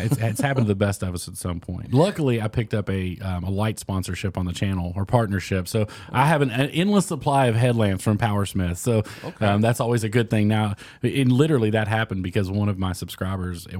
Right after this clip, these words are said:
Speaker 1: works for them. And, um, I shot a video one morning. It was, like, super dark, and I was walking out on the beach, and he reached out. He's like, "Man, I'd love to send you some lights." And that just ended up leading. And they're, they've been great partners of my channel for a while. So, um, it was cool because now I have all these headlamps at the house. So I, that's, if I ever fall in another hole, there's no excuse.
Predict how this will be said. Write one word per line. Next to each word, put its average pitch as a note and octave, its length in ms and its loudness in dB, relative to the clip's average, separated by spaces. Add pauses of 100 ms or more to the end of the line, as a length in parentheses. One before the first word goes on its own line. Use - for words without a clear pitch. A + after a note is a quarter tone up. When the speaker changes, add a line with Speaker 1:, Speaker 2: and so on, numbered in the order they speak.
Speaker 1:
works G2+ 240 0
for F2+ 140 -6
them. F2 340 -2
And, F#2 240 0 (400)
um, F2+ 440 0
I F2 60 -4
shot C3 280 -2
a A#2+ 60 2
video G#2 340 2
one F#2+ 140 0
morning. F#2+ 300 0
It - 40 2
was, F2+ 120 -2
like, G2 120 -8
super C#3+ 400 -2
dark, F#2 300 0
and F#2+ 80 -2
I F2+ 60 0
was E2+ 80 -4
walking F#2+ 280 -2
out F#2 60 0
on F#2 80 0
the F2 60 -2
beach, F2+ 280 -4
and G2 100 -2
he F#2+ 100 2
reached F2+ 240 -4
out. F2+ 60 -4
He's F#2 120 -6
like, - 80 -12
"Man, C#3+ 120 2
I'd A#2 100 2
love A#2 160 2
to G#2 60 -6
send G2+ 180 -2
you F2+ 40 0
some F2+ 160 -4
lights." F2 300 -2
And G#2 100 2
that G#2 100 4
just G#2 200 0
ended G2 160 2
up F#2 140 0
leading. F#2+ 220 2
And F2+ 100 0
they're, G#2+ 180 4
they've G#2+ 220 2
been G#2 120 2
great G2 260 0
partners F2 380 0
of F2 60 -2
my F2+ 160 0
channel F2+ 300 -2
for F#2 160 -4
a F2 40 -2
while. F2+ 260 0
So, G2 240 0 (420)
um, F#2 260 2
it G#2 60 2
was G#2 180 -4
cool G#2+ 240 2
because G2 180 0
now F#2+ 180 2
I - 40 2
have F#2 100 0
all F2 220 -2
these F2 180 -4
headlamps F2 440 -2
at G#2+ 60 -6
the A2 60 -2
house. G2+ 260 0
So G#2+ 100 -4
I, A2 80 2
that's, D#3 320 0
if C#3 260 0
I D3+ 100 4
ever E3+ 120 4
fall C3+ 240 2
in C3 60 4
another B2 200 4
hole, B2+ 240 2
there's G#2 220 0
no A2 180 6
excuse. - 460 -8